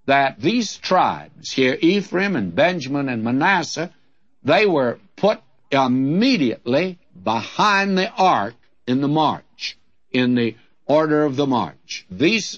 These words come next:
three tribes were together on one side, and then they immediately followed behind the ark.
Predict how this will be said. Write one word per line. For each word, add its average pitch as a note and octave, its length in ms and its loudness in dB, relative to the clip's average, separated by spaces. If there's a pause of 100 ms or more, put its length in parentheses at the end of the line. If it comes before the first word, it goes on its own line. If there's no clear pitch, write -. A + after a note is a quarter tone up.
(120)
three E3 240 0
tribes D3 560 -2
were G2+ 240 -4 (280)
together C3 600 0 (580)
on A#2+ 160 0
one C3 260 0
side, A#2 500 -2 (100)
and G#2 280 -4
then F3 280 0
they G#2+ 340 -4
immediately B2+ 880 -2
followed C3+ 760 -2 (340)
behind D#3 560 0
the D#3 120 2
ark. A#2 300 0